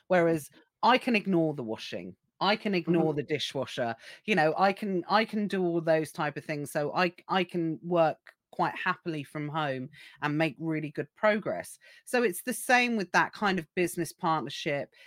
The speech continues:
Speaker 1: um, making sure that you have that dedicated space each,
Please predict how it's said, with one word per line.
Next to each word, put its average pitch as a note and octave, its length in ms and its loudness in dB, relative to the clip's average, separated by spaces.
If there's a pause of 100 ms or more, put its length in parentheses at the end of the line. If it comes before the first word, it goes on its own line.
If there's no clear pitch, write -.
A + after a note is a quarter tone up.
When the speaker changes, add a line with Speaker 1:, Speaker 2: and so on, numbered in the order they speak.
(200)
Speaker 1:
um, E3+ 360 6
making G#3+ 440 0
sure F#3 260 -2
that D#3+ 120 -6
you F3+ 100 -4
have F#3 340 0
that D#3+ 280 0
dedicated D3+ 680 -2
space - 640 -6
each, D3 400 -8